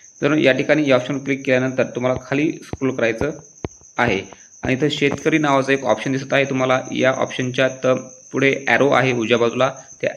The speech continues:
ॲरोवर तुम्हाला क्लिक करायचं आहे. जर तिथं क्लिक केल्यानंतर या ठिकाणी बघा, "आपण शेतकरी आहात की भूमिहीन कुटुंबातील व्यक्ती?"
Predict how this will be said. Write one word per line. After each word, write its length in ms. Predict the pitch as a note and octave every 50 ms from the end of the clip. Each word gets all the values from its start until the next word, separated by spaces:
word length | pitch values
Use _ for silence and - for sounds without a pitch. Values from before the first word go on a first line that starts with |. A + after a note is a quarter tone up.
| -
ॲरोवर 320 | B2 C3 C3 C#3+ D3 C#3 -
तुम्हाला 240 | B2+ B2+ C3 - - - -
क्लिक 220 | C3 B2+ C3 -
करायचं 360 | A#2+ A2 G#2 G#2 - D#3 F3 E3 - - - - - - - _ - - -
आहे. 340 | F#2 G2 F#2+ - - - - - - _ - - _ -
जर 100 | D3 D#3
तिथं 260 | D3+ D#3 C#3 - E3
क्लिक 260 | D#3+ D#3+ - D3+ D#3 D#3
केल्यानंतर 320 | D3+ D3 C#3+ C#3+ C3+ -
या 140 | - C3 C3
ठिकाणी 260 | B2+ C#3+ C3+ C#3 C3+
बघा, 140 | C3 C3 C3+ C3+
"आपण 280 | C3+ C3+ - C#3+ D3 D3
शेतकरी 480 | - C#3 C3 C3 C3 - D3+ D3+ D3+ D3+
आहात 220 | - C3+ C#3 C#3 C#3 C#3
की 60 | - C#3
भूमिहीन 380 | A#2+ B2+ B2+ B2+ C3 C#3 C#3
कुटुंबातील 520 | C3+ C3 B2+ B2 B2+ B2 B2 B2 C#3 C3+ B2
व्यक्ती?" 460 | A#2 A#2 A#2 A2+ - A#2+ G2+ -